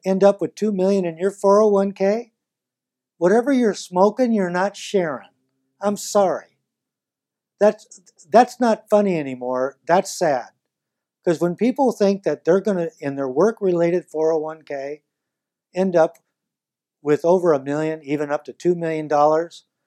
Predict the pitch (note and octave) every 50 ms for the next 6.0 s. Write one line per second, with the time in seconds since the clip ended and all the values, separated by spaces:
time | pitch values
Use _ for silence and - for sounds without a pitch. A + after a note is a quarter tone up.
0 | _ _ _ _ _ - C#3+ E3 F3+ G3 G3+ F#3 F#3+ F3+ D3 - F#3 F3 F3+ E3+
1 | - E3+ D#3+ D3+ C#3+ C#3 D3+ D#3 D#3 D#3 D3+ C#3+ C3 A#2+ C3 C3+ D#3 D#3 - G3+
2 | G#3+ - _ _ _ _ _ _ _ _ _ _ _ _ _ _ _ _ _ _
3 | _ _ _ _ _ _ _ _ _ _ _ D3 D3 D3 B2 C3 B2 A2+ - -
4 | E3 D#3+ D#3+ E3+ E3 E3+ E3+ D#3+ D#3 E3 _ _ _ - - - - F3 E3 E3
5 | E3+ E3 - D#3 - - D3+ D3 C#3+ C3+ C3+ C3 - - - A#2+ A#2 - _ _